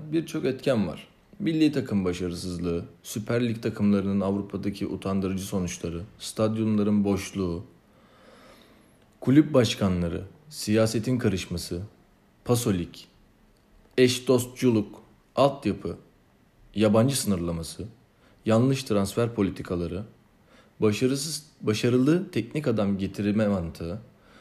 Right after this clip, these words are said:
meslek ahlakı ve çalışkanlık, seviyesiz programlar, programlardaki güzel ve ahlaklı yorumcuların azlığı,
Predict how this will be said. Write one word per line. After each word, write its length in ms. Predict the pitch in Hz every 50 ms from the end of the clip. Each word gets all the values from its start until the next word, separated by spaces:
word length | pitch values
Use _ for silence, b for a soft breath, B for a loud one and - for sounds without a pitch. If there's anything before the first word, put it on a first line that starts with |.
| b b b b b b -
meslek 420 | 110 117 117 117 - 156 160 151
ahlakı 560 | 139 120 107 98 95 92 95 - 127 120 107
ve 220 | 107 110 - - -
çalışkanlık, 840 | - - 107 107 104 104 - - 107 104 101 98 104 104 - - - _ _ _ _ _ _ _ _ _ _ _
seviyesiz 680 | - - - 113 113 123 127 127 123 - 160 147 - -
programlar, 720 | 123 110 104 98 95 95 87 85 85 87 92 101 - - _ _ _ _ _
programlardaki 760 | - 120 120 113 110 117 117 120 123 120 120 123 123 127 123
güzel 320 | 123 117 117 127 131 131 123
ve 60 | 113
ahlaklı 400 | 107 104 104 107 101 - - 131
yorumcuların 600 | 127 120 107 98 98 90 90 90 92 98 107 101 -
azlığı, 560 | 95 98 98 90 90 95 92 90 85 -